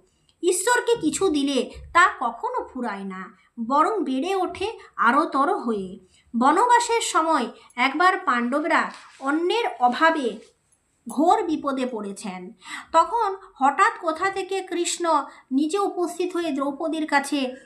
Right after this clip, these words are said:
খেতে চাইলেন। দ্রৌপদী তখন কুটিরে সামান্য যা কিছু ছিল, সবটুকু দিয়ে কৃষ্ণকে ভোগ রেঁধে দিলেন। কৃষ্ণ তৃপ্তি ভরে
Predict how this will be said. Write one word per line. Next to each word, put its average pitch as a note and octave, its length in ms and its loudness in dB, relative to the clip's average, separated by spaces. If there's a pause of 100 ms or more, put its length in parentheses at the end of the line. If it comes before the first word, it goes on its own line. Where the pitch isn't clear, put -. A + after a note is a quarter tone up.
(200)
খেতে C4+ 320 2
চাইলেন। G3 560 -4 (340)
দ্রৌপদী G4 760 2 (300)
তখন G4 420 4
কুটিরে F4 400 -4
সামান্য F#4 600 -2
যা C4 160 4
কিছু F#4+ 320 -2
ছিল, E4+ 280 -2 (360)
সবটুকু E4+ 800 2
দিয়ে C#4 380 0 (140)
কৃষ্ণকে F4+ 540 -2
ভোগ B3+ 380 -4
রেঁধে G#3+ 260 -2
দিলেন। F#3 380 -8 (320)
কৃষ্ণ E4+ 400 -2
তৃপ্তি F#4+ 500 -2
ভরে D#4 280 0